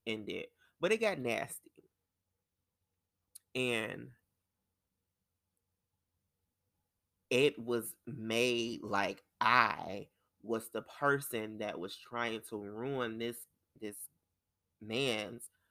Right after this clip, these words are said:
marriage. He, while we were entangled, he had proposed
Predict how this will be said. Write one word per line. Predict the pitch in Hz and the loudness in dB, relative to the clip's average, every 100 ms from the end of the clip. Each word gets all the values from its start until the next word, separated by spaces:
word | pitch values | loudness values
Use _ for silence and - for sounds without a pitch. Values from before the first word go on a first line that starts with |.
| _ _ _ _ _ _ _ _ | _ _ _ _ _ _ _ _
marriage. | 120 131 131 73 - - - - - - _ _ _ _ _ _ - | -2 2 4 2 -8 -16 -12 -10 -10 -12 _ _ _ _ _ _ -8
He, | 113 110 113 _ - | -6 -6 -8 _ -12
while | 107 104 104 | -6 -4 -4
we | 104 | -4
were | 98 101 98 _ - _ _ _ _ _ _ _ - | -4 -4 -4 _ -20 _ _ _ _ _ _ _ 0
entangled, | 120 143 170 160 123 104 107 - - _ _ _ _ _ - | 0 0 4 4 6 6 4 2 -4 _ _ _ _ _ -20
he | - 123 113 110 104 | -8 -4 -4 -4 -6
had | 107 104 101 101 71 _ _ _ _ | -6 -4 -4 -8 -10 _ _ _ _
proposed | 123 - 131 - - - - - | -8 -2 0 0 -2 -10 -10 -10